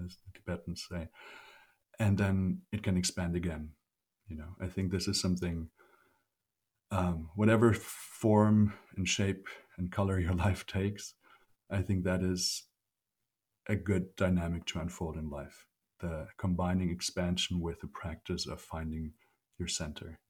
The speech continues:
again and then expanding from there again. I think the, the energy, the, the creative energy in life is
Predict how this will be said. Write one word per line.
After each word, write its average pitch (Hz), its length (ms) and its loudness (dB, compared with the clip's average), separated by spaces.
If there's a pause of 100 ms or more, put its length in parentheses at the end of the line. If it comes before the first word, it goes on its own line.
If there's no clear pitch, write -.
(140)
again 76 340 -10 (260)
and 87 120 -4
then 78 300 -8
expanding 73 600 -8 (360)
from 85 200 -2
there 78 160 -6
again. 85 220 -6
I 85 60 -4
think 107 240 2
the, 92 200 2 (520)
the 92 160 2
energy, 117 680 6
the, 90 260 0
the 87 120 -4
creative 101 400 4
energy 92 480 2
in 87 120 2
life 82 380 -4 (260)
is 80 460 -8